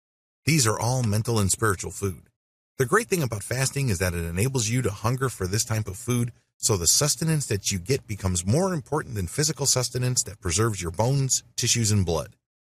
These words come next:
The juice fast. There are many different variations of juice fasts. I suggest that you drink juice that is not all that sugary and satisfying. It should have some taste, but that's all.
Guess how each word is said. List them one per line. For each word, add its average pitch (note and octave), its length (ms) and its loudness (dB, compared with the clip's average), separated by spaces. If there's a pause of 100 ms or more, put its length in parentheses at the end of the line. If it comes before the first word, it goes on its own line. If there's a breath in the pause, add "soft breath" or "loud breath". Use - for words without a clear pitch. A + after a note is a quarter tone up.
(160)
The C#3 80 0
juice G#3 260 2
fast. - 480 -6 (760)
There C3+ 140 4
are C3+ 60 4
many A#3+ 280 2
different F3+ 360 -2
variations A2+ 640 2
of F2 100 -2
juice A#2+ 280 2
fasts. - 580 -6 (540)
I G3+ 120 2
suggest E3+ 500 4
that G#2+ 180 -2
you G2+ 100 0
drink A2 340 0
juice G#2 340 0
that G2 160 2
is F#2 140 2
not F3 220 2
all D3+ 180 -4
that B2+ 160 -2
sugary G#2 540 0
and F2+ 120 2
satisfying. F2+ 640 -2 (600)
It G2 80 2
should C#3+ 140 4
have G#3 160 0
some B2+ 180 0
taste, A#2 420 -2
but F3 120 -4
that's B3 220 0
all. C3 300 -2